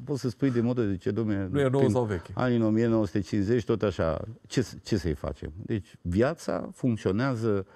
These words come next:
Speaker 1: în noi și atunci, ca și acum, sunt anumite lucruri, cred, care nu se vor schimba niciodată cât
Speaker 2: Mhm.
Speaker 1: va fi omenire pe Terra. Uh, și dacă e,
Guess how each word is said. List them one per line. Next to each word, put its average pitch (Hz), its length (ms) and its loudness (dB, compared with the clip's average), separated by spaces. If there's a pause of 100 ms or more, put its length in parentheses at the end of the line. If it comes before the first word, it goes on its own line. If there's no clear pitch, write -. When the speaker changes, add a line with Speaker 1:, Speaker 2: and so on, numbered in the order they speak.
(300)
Speaker 1:
în 110 200 2
noi 147 320 0
și - 140 -10
atunci, 123 460 -2
ca 101 140 -4
și - 140 -6
acum, 180 520 -6 (420)
sunt 165 420 -2
anumite 123 440 2
lucruri, 95 500 0 (520)
cred, 120 320 4 (280)
care 87 180 -2
nu 113 160 4
se 113 160 -2
vor 85 180 0
schimba 82 400 -4
niciodată 87 440 -2
cât 76 160 -4
Speaker 2:
Mhm. 120 100 -2
Speaker 1:
va 85 60 0
fi 82 180 -4
omenire 82 560 -2
pe - 200 -8
Terra. 131 400 -4 (640)
Uh, 127 360 2
și 160 220 -6
dacă 156 300 0
e, 147 280 0